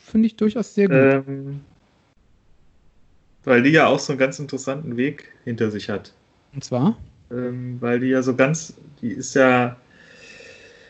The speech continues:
Speaker 2: äh, entdeckt worden, weil ihr Vater, glaub ich, mit jemandem von Pink Floyd befreundet war, der dann gesagt hat, „Uh, das finde ich ja schräg.“ Also die hat das ja so au-,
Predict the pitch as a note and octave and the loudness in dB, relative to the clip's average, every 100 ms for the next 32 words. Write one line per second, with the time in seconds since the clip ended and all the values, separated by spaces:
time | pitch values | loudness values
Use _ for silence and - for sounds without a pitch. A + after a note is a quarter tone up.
0 | _ _ _ _ _ _ _ - - D3+ | _ _ _ _ _ _ _ -20 -4 6
1 | D3 D3 C3+ F#3+ F#3+ - F3+ F3+ F#3 F3+ | 6 6 6 4 2 4 6 8 6 0
2 | F#3 F3 D3+ C#3+ C#3+ C3+ C#3+ D3+ - D#3+ | -4 -2 0 0 -2 -2 -2 0 0 0
3 | D3+ D3+ D3 D3 C3 C#3+ D3 C#3+ C3 B2 | 2 2 2 -2 -4 -2 -2 -4 -8 -8
4 | C#3 B2+ B2 C3 B2+ - C3 F3 F#3 F3 | -8 -6 -6 -8 -4 2 4 4 0 -10
5 | - D#3+ E3 F3 D3+ C#3 D3 D3 C3+ C3 | 0 2 2 0 0 2 2 4 2 2
6 | C3 B2 B2+ C3 - B2+ - C3+ D3+ E3+ | 0 0 0 0 0 0 0 -2 -2 2
7 | B2 A#2+ - C3+ B2+ A#2+ - C3 D3+ C#3 | 0 0 -6 -6 -2 -2 0 2 2 4
8 | B2+ B2+ C3 D3+ E3 D3+ C3+ C#3 - - | 2 6 4 6 4 4 2 0 -2 -18